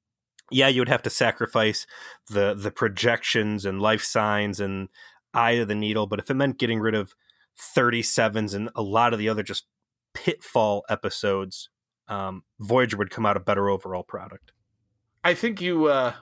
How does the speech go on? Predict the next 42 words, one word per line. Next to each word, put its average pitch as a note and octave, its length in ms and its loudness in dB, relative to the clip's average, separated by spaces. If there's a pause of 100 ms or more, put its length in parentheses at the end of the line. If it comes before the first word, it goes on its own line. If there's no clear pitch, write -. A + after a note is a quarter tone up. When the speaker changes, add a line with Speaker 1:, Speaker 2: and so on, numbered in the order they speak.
(160)
Speaker 2:
really D3+ 260 2
reminded C3 520 0
yourself A#2 560 0
this - 240 -4
week A2+ 240 -4
of A2+ 120 -14
how A#2+ 200 -2
terrible A#2+ 460 0
<laughs> - 20 -8
some - 260 2
of B2+ 60 -4
the A2 100 -6
writing A#2 300 -2
of A2+ 60 -2
the G#2+ 80 -4
show B2+ 280 4
Speaker 1:
Dude. - 80 4
Speaker 2:
was. B2 440 0 (260)
<laughs> - 300 2
Speaker 1:
Dude. C4+ 400 4 (1200)
I D#3 140 4
still A#3 320 0
haven't D3+ 300 2
been C3+ 140 0
able B2+ 220 0
to A#2+ 80 -2
weigh A#2+ 240 2
in A#2+ 120 0
with A#2 160 -6
a G#2+ 60 -4
vote. A2 360 -4
So, D3+ 400 0
you D#3+ 100 2
know, B2+ 140 2
on C3 140 4
the A#2+ 180 2
trauma C3+ 360 -2
support D#3 420 0
group, A2 220 -6
we're A#2+ 100 0
doing, A#2 340 2
um, G2+ 380 -4